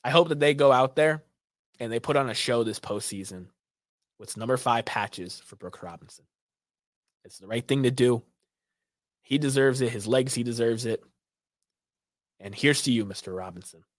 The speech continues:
Thank you for everything you did for the game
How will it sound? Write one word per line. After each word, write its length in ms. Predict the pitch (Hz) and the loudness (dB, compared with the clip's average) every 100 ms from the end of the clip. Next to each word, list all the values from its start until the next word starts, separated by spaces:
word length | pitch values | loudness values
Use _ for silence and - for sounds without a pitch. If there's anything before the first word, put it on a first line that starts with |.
| _ _ _ _ _ _ _ _ _ _ _ _ _ - | _ _ _ _ _ _ _ _ _ _ _ _ _ -6
Thank 200 | 120 120 | -4 -2
you 80 | 135 | -2
for 180 | 123 - | -2 4
everything 420 | 143 151 151 156 | 4 6 4 2
you 80 | 147 | 0
did 220 | 139 135 | 4 4
for 200 | 131 127 | 4 -2
the 100 | 104 | -2
game 400 | 95 117 135 143 | -4 -2 -2 -2